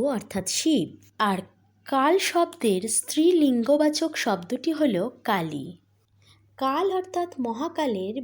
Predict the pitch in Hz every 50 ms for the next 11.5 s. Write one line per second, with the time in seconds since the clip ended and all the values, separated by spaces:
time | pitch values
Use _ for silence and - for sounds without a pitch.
0 | 226 214 262 254 - - 359 339 - - - - 247 226 226 226 - 349 339 302
1 | 330 294 226 180 175 190 233 285 302 277 254 233 220 214 - 185 165 156 147 151
2 | 143 - - - - - 220 208 - 277 277 277 330 359 - - 370 359 339 320
3 | 349 370 349 330 330 320 - - - 294 277 285 - 202 180 175 202 269 277 -
4 | - 240 214 220 240 277 269 269 226 196 175 180 180 - _ - - 294 311 302
5 | 302 - - 403 392 370 294 247 220 196 208 208 - - 196 185 185 _ _ -
6 | 180 175 196 233 - - - - 240 240 247 262 269 240 220 190 160 160 165 180
7 | 247 349 - - - 226 214 185 170 - - - - 175 165 160 - - - _
8 | _ _ _ _ _ _ - - - - 294 277 269 277 339 381 370 - 392 381
9 | - 311 233 202 254 285 269 226 208 196 196 196 - 202 180 170 170 170 165 -
10 | - 170 165 170 175 175 175 - _ _ - 285 269 277 285 349 370 370 381 370
11 | 381 381 359 349 359 359 - - -